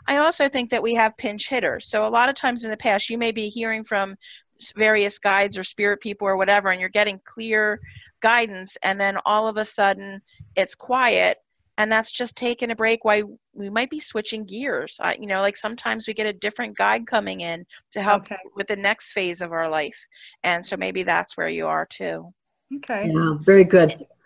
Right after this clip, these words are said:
Speaker 1: Don't worry about it. That's not
Speaker 3: No,
Speaker 2: Okay.
Speaker 3: God, no.
Speaker 2: <laughs>
Speaker 3: All right,
Speaker 2: Okay.
Speaker 3: Jamie. Thanks a
Speaker 2: All right.
Speaker 3: lot, honey. Thanks for chiming in.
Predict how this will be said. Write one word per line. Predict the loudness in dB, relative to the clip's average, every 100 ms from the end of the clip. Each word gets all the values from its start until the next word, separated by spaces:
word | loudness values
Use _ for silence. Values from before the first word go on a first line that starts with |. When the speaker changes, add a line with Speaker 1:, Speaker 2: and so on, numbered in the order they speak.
| 2
Speaker 1:
Don't | 4 6
worry | 4 4
about | 4 2 0
it. | -2 -4
That's | -6 2
not | 8
Speaker 3:
No, | 10 10
Speaker 2:
Okay. | 8
Speaker 3:
God, | 4 2 2
no. | 0 2 2 -2 -6 -12 -4 -4
Speaker 2:
<laughs> | -2 -6 -6 -14 2
Speaker 3:
All | 8
right, | 10 10
Speaker 2:
Okay. | 8 8
Speaker 3:
Jamie. | 8 8 6
Thanks | 10 10 10 10
a |
Speaker 2:
All | 10
right. | 8
Speaker 3:
lot, | 2 2
honey. | 6 6
Thanks | 10 8 8
for | 0
chiming | 4 6 8 8 10
in. | 10 10 6